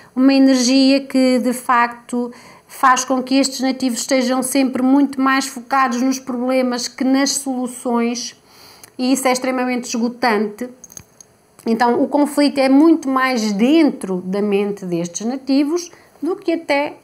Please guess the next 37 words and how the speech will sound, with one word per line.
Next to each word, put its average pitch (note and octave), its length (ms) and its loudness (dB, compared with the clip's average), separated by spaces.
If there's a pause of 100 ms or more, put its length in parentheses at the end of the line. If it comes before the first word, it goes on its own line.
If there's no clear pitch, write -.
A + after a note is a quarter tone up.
(120)
lá A3+ 280 -2
fora, A3+ 560 0 (280)
no A3+ 160 0
exterior. F#3+ 680 -4 (240)
Então A#3+ 320 -2
é D4 100 4
o D4 100 2
vosso C#4 380 0
trabalho A#3+ 400 0
esta A3+ 240 -6
semana, A3 580 -2 (240)
é A3+ 140 -4
olhar B3 320 2
mais B3+ 300 0
para A#3 340 -4
dentro A3+ 400 -4
para A3 220 -8
vos G3 160 -12
poder A#3 340 -4
ajudar G#3+ 640 0 (160)
a G#3 60 -8
estar G#3 380 -2
melhor, G#3 600 0 (320)
eh, G3 380 -6
e A3+ 160 2
a A3 60 2
conseguirem A3 580 -4
lidar F#3 380 0
com F#3 180 -2
os E3+ 100 -4
acontecimentos, E3+ 1040 -6 (300)
eh, F#3+ 100 -6
e G3+ 300 0
a - 20 2
não B3 220 2
problematizarem B3+ 1200 2
tudo. D3+ 500 -8